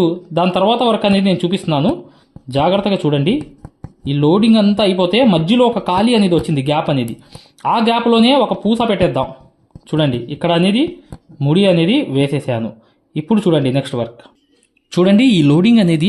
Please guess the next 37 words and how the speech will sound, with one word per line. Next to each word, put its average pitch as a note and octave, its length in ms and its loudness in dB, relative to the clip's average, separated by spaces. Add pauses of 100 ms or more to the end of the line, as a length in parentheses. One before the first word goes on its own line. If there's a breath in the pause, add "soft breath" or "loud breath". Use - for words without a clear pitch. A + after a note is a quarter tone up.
(120)
ఆకుల G3 320 0
లోడింగ్ C#3+ 300 2
అనేది C3 200 0 (100)
కరెక్ట్గా D3 460 -6 (500 loud breath)
ఇలా D#3+ 200 0
అనేది F3 240 2
కుట్టి, F3+ 220 0 (300)
కరెక్ట్గా D#3+ 380 -4
చూడండి, D#3 320 2
రెండు D#3 180 2
కుట్లు, F#3 240 0 (360)
మళ్ళీ G3 200 2
పైన F3 280 2
రెండు C#3+ 180 0
కుట్లు, B2+ 260 -2
క్రాస్ G3+ 320 -2
క్రాస్గా G#3+ 360 -2
వేసుకుంటూ F3+ 320 -2
వెళ్ళాలి. A#2+ 240 -4 (460 loud breath)
ఇలా F3+ 180 0
రెండు F3+ 200 2
కుట్లు, A3 220 0 (540 loud breath)
ఇలా E3+ 180 0
రెండు C#3+ 180 0
కుట్లు. C3+ 200 -4 (100)
ఈ F#3 40 0 (120)
ఆకు A3 260 -2
అన్నమాట. C#3+ 260 0 (540 soft breath)
ఈ - 20 0 (140)
ఆకు A3+ 260 -2
అనేది A3 300 4
కంపల్సరీగా G3 480 0 (100)
వేరే G3 240 2
కలర్ F3+ 220 0
అనేది F3 240 2 (120)
యూజ్ F3+ 200 0
చేసుకోవచ్చు. D3+ 460 -2